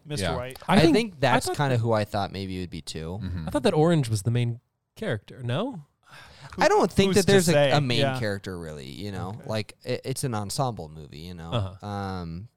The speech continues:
Speaker 4: but I, I agree. I thought, I th-, and it, I'm kinda with you, Jake. I don't really remember my headspace when I was first watching it, but I'm pretty sure if there was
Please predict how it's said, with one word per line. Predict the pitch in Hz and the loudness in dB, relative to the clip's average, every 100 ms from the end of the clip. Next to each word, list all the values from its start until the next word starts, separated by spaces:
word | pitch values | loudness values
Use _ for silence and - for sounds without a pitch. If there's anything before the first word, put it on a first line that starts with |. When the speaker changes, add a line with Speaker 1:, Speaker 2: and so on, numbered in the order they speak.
| _ | _
Speaker 4:
but | 127 | 0
I, | 117 117 - | 0 0 -4
I | 117 117 110 | -6 -4 -4
agree. | 110 101 104 104 | -6 -8 -8 -6
I | 95 | -8
thought, | 107 113 98 - | -10 -12 -12 -8
I | 131 - - | -8 -8 -20
th-, | - - - | -20 -20 -10
and | 147 143 | -6 -6
it, | - 135 - | -4 -8 -8
I'm | 123 131 | -10 -8
kinda | - 151 | -6 -4
with | 110 107 | -4 -4
you, | 110 | -6
Jake. | 104 104 98 | -4 -6 -4
I | |
don't | 131 127 | -4 -4
really | 95 101 104 | -8 -8 -6
remember | 104 104 101 107 107 - | -6 -6 -4 -4 -4 -8
my | 101 | -8
headspace | 92 98 - - 101 - | -8 -8 -8 -6 -8 -8
when | 98 | -8
I | |
was | 95 | -8
first | - 104 - | -8 -10 -8
watching | 95 90 98 | -8 -8 -8
it, | 101 - _ _ _ _ _ _ | -10 -12 _ _ _ _ _ _
but | 110 | -4
I'm | 107 104 | -4 -6
pretty | 113 113 | -6 -6
sure | 110 120 | -6 -8
if | 95 | -8
there | 104 | -8
was | 92 | -8